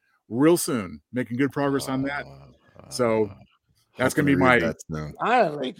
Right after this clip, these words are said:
Speaker 3: Jeez. I mean, congratulations,
Speaker 2: Yeah.
Speaker 3: man.
Speaker 1: You're, yeah, so they're coming at you.
Speaker 3: Oh, man,
Speaker 1: <laughs>
Speaker 3: Captain, man, if I wanna go check you out, see what you're working on, how do I do that? How go about doing
Speaker 2: Uh,
Speaker 3: that?
Speaker 2: Starbase eighty, you can find us, uh, at Starbase eighty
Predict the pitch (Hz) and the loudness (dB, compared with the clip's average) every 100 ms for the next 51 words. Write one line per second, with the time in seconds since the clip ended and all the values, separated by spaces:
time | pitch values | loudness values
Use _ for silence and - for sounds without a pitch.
0 | - 214 302 330 - - _ _ _ - | -14 -2 2 2 2 -14 _ _ _ -4
1 | 220 247 294 196 165 - 160 156 170 - | 0 2 4 4 4 2 -2 -10 -14 -16
2 | _ _ _ - 127 131 156 131 131 131 | _ _ _ -12 -2 2 2 2 0 0
3 | 120 120 147 180 196 185 - - - _ | -2 -2 0 0 0 0 -2 -6 -18 _
4 | _ - - _ - - - - 269 226 | _ -20 -20 _ -8 -4 -4 -2 -2 -2
5 | - 247 311 240 190 190 208 214 233 226 | 6 6 6 2 0 0 2 2 2 0
6 | 220 220 214 220 214 - 233 214 226 - | 0 0 0 -4 -10 -2 4 4 4 0
7 | 233 190 196 208 208 208 220 208 202 202 | -10 -8 -4 -4 -2 -4 -4 -4 -2 0
8 | 208 180 _ 160 185 190 185 180 175 170 | 0 -2 _ -2 0 0 -2 6 6 6
9 | - _ _ _ - - - 214 208 208 | 0 _ _ _ -2 0 10 12 12 10
10 | 180 - 202 190 202 202 202 143 156 151 | 8 6 4 4 2 -4 -4 -4 -4 -4
11 | 139 120 156 147 139 131 - - 131 123 | -8 0 2 4 0 -4 -8 -4 0 4
12 | 123 - - 156 - - 135 120 113 - | 4 2 2 2 0 -2 0 0 -2 -2
13 | 110 110 110 | -4 -2 -6